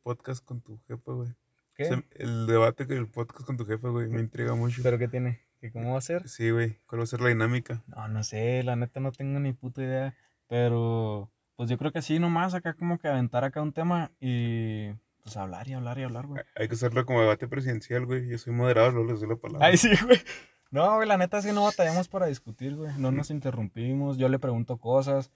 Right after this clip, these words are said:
Speaker 2: De hecho, hay veces en las que ni siquiera estamos discutiendo y parece que a lo mejor es como un, un debate.
Speaker 1: Un debate.
Speaker 2: Porque,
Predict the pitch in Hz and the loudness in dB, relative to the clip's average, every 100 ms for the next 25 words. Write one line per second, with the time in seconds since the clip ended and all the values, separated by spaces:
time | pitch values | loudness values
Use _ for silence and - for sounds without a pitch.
0 | _ - 135 160 165 180 175 165 147 - | _ 0 2 6 6 6 4 -2 -2 -2
1 | 131 127 123 - 135 156 - 170 170 - | -2 0 -2 -2 0 0 -2 -4 -4 -6
2 | 113 139 170 160 - 117 120 143 139 135 | -8 -4 -2 -2 -2 -2 -2 -4 -4 -2
3 | 123 117 120 127 - - 139 131 117 113 | -2 -2 -2 -4 -6 -6 -2 -2 -2 -2
4 | 120 131 131 127 135 151 - 151 123 131 | -4 -4 -4 2 6 4 2 -2 2 0
5 | 131 123 131 120 - 123 117 117 113 110 | -2 -4 0 0 0 -2 0 0 0 -2
6 | 104 | -6